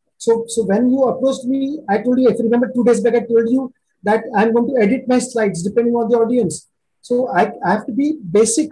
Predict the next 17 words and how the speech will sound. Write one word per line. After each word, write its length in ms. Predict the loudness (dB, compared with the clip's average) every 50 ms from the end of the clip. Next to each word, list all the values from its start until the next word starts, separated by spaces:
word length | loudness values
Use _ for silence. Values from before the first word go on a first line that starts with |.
| -10 _
so 140 | -8 -2 0
that 100 | 0 0
you 100 | 2 0
understand 420 | 0 2 2 2 2 0 -2 -2
that 120 | -2 -2 -2
is 100 | 0 0
what 180 | 0 2 2
you 120 | 2 2 2
all 100 | 2 0
require. 560 | 0 -4 -6 -6 -4 -2 0 0 -2 -4 -8 _ _ _ _ _ _ _ _ _ _
Now, 80 | -2
if 140 | 0 0 0
I'm 160 | 0 2 2
going 180 | 2 2 2 -2
to 80 | -2
give 160 | -2 -2 -2 -2
a 80 | -2